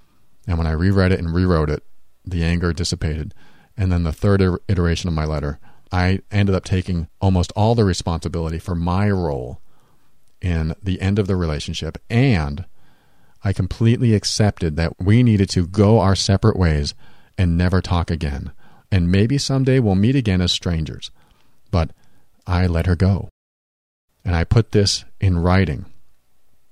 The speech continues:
So my third iteration of this email was the one that I sent. And I felt good about it because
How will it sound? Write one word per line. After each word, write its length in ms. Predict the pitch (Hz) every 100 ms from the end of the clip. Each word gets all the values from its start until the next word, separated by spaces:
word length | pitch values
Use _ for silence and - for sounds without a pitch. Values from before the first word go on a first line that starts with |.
| - -
So 120 | 90
my 120 | 85
third 360 | - 110 113 -
iteration 440 | 110 101 98 90 87
of 60 |
this 140 | 85 101
email 460 | 101 82 73 - - - -
was 240 | 90 82
the 80 | 90
one 260 | 87 85
that 100 | 80
I 100 | 78
sent. 400 | 78 - 76 - - - - _ - - - - - _ _ _ -
And 80 |
I 40 | 87
felt 220 | 107 98
good 140 | 110
about 240 | 104 80 73
it 60 |
because 300 | - 92 78